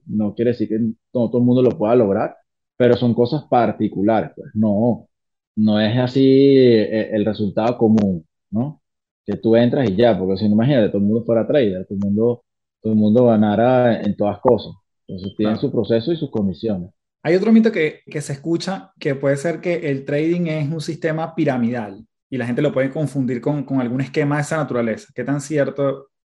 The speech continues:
Speaker 2: o no es eso?
Speaker 1: No, eso es totalmente falso.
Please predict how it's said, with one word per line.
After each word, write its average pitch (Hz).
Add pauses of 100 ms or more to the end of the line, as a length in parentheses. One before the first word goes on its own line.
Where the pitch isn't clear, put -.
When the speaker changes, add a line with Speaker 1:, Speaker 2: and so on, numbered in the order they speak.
Speaker 2:
o 113
no 110
es 117
eso? 110 (480)
Speaker 1:
No, 127
eso 120
es -
totalmente 139
falso. 98